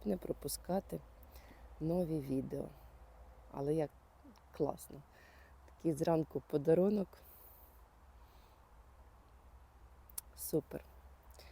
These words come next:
Називається "Що потрібно жінці-садівнику для повного щастя? Брати лопату і копати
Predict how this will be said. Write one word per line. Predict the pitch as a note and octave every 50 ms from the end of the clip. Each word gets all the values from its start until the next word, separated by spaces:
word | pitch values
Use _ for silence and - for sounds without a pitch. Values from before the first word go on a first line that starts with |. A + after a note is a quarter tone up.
| - - - - - - -
Називається | D3+ D#3 D#3+ D#3 E3 E3 - - E3
"Що | D#3 - - G#3
потрібно | - - F3+ - - - F#3 E3 - F3 E3 E3
жінці-садівнику | D#3+ D#3+ F3 F3 F3 - - - D3 - - D#3 D3 D3 E3 D#3+ E3 E3 E3 - - - G#3 A3+ G#3+ - - - - - - - - - - - - - - - - - - - - - - - - - - - - - -
для | C#3+ C#3+ D#3+ D#3
повного | D3 - - - E3+ D#3+ E3 D#3+ E3 D#3 D#3 D#3
щастя? | - - D#3 C#3 C3+ - - - - E3 D3+ D3 E3
Брати | D3+ C#3 - F3+ F3+ - - F3
лопату | E3+ E3 D#3+ - - F#3 F3+ E3+ - - D#3
і | D#3+
копати | - - E3 - - - D#3 D3+ - - -